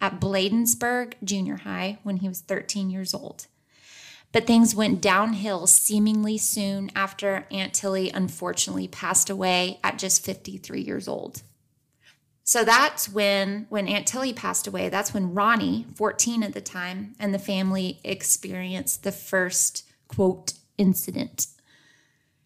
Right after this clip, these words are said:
inside the walls of their home. There were intense scratching noises.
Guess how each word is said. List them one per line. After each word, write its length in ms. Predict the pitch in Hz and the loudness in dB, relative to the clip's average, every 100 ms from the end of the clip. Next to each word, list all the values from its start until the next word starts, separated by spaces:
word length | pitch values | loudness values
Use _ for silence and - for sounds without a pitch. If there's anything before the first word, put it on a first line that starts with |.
| _ _ | _ _
inside 460 | - 208 208 202 190 | 2 4 6 4 4
the 60 | 190 | 2
walls 400 | 170 160 156 170 | 2 0 0 -4
of 120 | 175 | -6
their 140 | - | -10
home. 400 | - - - 208 190 - _ _ - | -10 -8 -6 -6 -8 -16 _ _ -4
There 200 | 202 180 | 0 0
were 160 | 185 | 0
intense 640 | 185 185 170 - 202 - - | 0 -2 0 0 -2 -2 2
scratching 880 | - - - 180 185 190 - 180 175 | 2 0 -4 0 0 2 0 0 -6
noises. 680 | 170 - - - - - | -8 -8 -10 -4 -2 -2